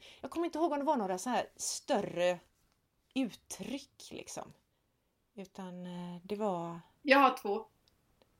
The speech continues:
Speaker 2: Alltså, jag har
Speaker 1: berätta.
Speaker 2: många fler, självklart. Men jag har två som har
Speaker 1: Ja, ja.
Speaker 2: fastnat.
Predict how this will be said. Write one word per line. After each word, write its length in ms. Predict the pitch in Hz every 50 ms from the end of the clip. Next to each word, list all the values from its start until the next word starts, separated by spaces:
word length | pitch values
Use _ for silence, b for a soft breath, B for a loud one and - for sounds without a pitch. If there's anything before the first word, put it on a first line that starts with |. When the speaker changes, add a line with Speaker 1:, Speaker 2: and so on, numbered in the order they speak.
| _ _ _ - - _ _ _ - 226
Speaker 2:
Alltså, 180 | 240 254 240 214
jag 60 | 196
har 80 | 185 185
Speaker 1:
berätta. 140 | 180 180 180
Speaker 2:
många 180 | 185 196 196
fler, 360 | - - 202 185 180 190 190
självklart. 680 | 190 - 226 196 190 196 - - - - 190 190 208 208
Men 40 | 233
jag 80 | 233 233 233
har 120 | 233 233
två 280 | - - 269 262 262 262
som 160 | 262 262 254
har 80 | 220 208
Speaker 1:
Ja, 120 | 208 226
ja. 80 | 254 220
Speaker 2:
fastnat. 460 | 208 220 - - - 208 220 262 277